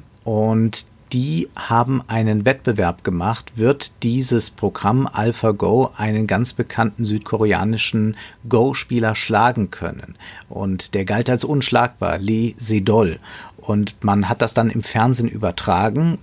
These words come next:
und das schaute man sich nicht nur in Südkorea an, sondern das sahen auch eine Viertelmilliarde chinesische T-V-Zuschauer sahen sich das an. Was sahen sie da? Sie sahen da die Demütigung des menschlichen Geistes durch eine künstliche Intelligenz. Denn ja, der junge Mann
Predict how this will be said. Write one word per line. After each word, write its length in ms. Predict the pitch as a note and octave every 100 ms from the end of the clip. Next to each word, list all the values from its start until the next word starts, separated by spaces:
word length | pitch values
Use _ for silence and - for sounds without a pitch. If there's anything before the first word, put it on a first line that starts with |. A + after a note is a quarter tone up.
| -
und 200 | A2+ G#2
das 240 | G2 -
schaute 340 | - - G#2+ G#2
man 180 | G2+ G2+
sich 180 | G2
nicht 240 | G#2+ G2+ -
nur 160 | G#2+
in 100 | G2
Südkorea 540 | G2 G2 - G#2 A2 A#2+
an, 120 | A#2
sondern 300 | G#2+ G#2 G#2
das 140 | G2
sahen 280 | - G#2 G#2
auch 200 | - G#2+
eine 160 | G2+ G2
Viertelmilliarde 760 | - A#2+ A#2 A2 G#2 G2 G2+
chinesische 760 | G2 A2+ G#2+ A2+ B2 A#2+ - G2 - -
T-V-Zuschauer 880 | G#2+ - F#2 F2 G#2+ G2 F2+ F2+
sahen 240 | F#2 E2+ F#2
sich 160 | F#2
das 180 | - F#2+
an. 300 | - G2+ C#3 - - - - - -
Was 160 | - G#2
sahen 220 | A#2+ G#2
sie 140 | A#2 B2
da? 220 | A#2 B2
Sie 160 | A2+
sahen 320 | G2+ F#2+ G#2 G#2
da 160 | G2
die 160 | G#2 G2+
Demütigung 760 | F#2+ G2+ A2+ A#2 A2 A2 A2+
des 140 | G#2+ -
menschlichen 500 | G#2 F#2+ - G2+ A2
Geistes 500 | G2 F#2+ - A2+ -
durch 260 | G#2+ G2
eine 140 | G2+ G2
künstliche 500 | - G#2 - G#2+ G#2+
Intelligenz. 640 | G2+ G#2 G#2 A#2+ B2 F#2+
Denn 260 | - G2+ F#2+ -
ja, 300 | B2 A2 F#2 - - -
der 280 | G2+ F#2 - -
junge 220 | - G#2+
Mann 300 | G2 F#2 A#2